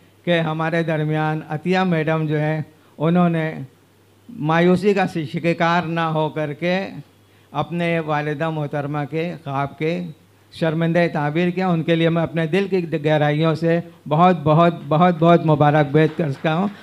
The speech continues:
अल्लाह ताला आपको ज़िंदगी में और भी कामयाबी मिलती रहे। इसके बाद आज जो मौका है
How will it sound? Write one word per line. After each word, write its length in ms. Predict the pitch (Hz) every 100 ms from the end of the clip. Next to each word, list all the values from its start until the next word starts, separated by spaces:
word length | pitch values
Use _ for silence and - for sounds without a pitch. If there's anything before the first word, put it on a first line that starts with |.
| -
अल्लाह 260 | 156 175 160
ताला 380 | 156 156 160 156 - -
आपको 320 | 165 175 175
ज़िंदगी 460 | 147 160 156 151 170
में 200 | 170 170
और 320 | 175 160 190
भी 160 | 185 190
कामयाबी 720 | 175 151 147 147 151 180 196 - - 165
मिलती 400 | 170 180 185 165
रहे। 260 | 143 120 92 - _ _ _ _ _ _ _ _ _ _ _ _ _ _ _ _ _ _ _ _ _ _ _ _ _ _ _ -
इसके 280 | 160 - 226
बाद 520 | 202 180 185 185 - - - _ _ _ _ _ _ _ _ _ _ _ - _ 233 _ _ -
आज 200 | 180 185
जो 140 | 180
मौका 400 | 180 165 165 180
है 540 | 160 175 165 143 -